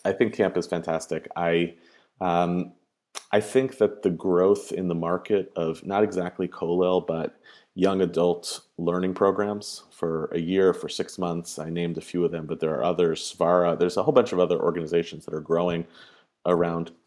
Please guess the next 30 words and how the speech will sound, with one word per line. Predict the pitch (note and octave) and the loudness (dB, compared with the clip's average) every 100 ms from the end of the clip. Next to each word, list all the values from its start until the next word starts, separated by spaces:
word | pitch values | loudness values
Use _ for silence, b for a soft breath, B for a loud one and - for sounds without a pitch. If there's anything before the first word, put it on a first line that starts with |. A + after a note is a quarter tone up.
| _ | _
gr-, | - G2+ - - | -4 -2 -2 2
giving | G#3+ G3+ | 2 2
people | - A#2+ A2+ | -4 -2 2
the | F#2 | 2
opportunity | F2 F#2 - G2 F#2 F2+ | 2 -2 -6 -4 -2 -2
to | - | -4
really | E2 F2 F2 | -4 0 0
just | E2 D#2 - b b b b _ F2 | -2 -6 -12 b b b b _ -2
jump | F#2 G2 F#2+ | 2 4 2
into | F2+ F#2 | -2 2
learning. | F#2+ A2 G2+ F2 | 2 4 2 0
And | E2 | -2
it | F2 - | -6 0
doesn't | F#2+ G2 - | 0 2 -4
have | G#2 G2+ | -4 -4
to | F#2 | -4
be, | D#2+ E2 F2+ - b b b b _ _ - | 0 0 0 -4 b b b b _ _ -10
you | - | 2
know, | G2 | 4
you | F2 F2+ | 4 4
miss | G#2+ B2 | 2 4
a | G2 | 4
lot | F#2+ G2 - | 4 4 0
when | F2 | -4
you | E2 | -4
don't | E2 F2 | -4 -4
start | - E2 | -2 -2
at | D#2+ | 0
age | D#2+ D2 | -2 -2
nine | F2+ G2+ E2 D#2 | 0 0 -2 -6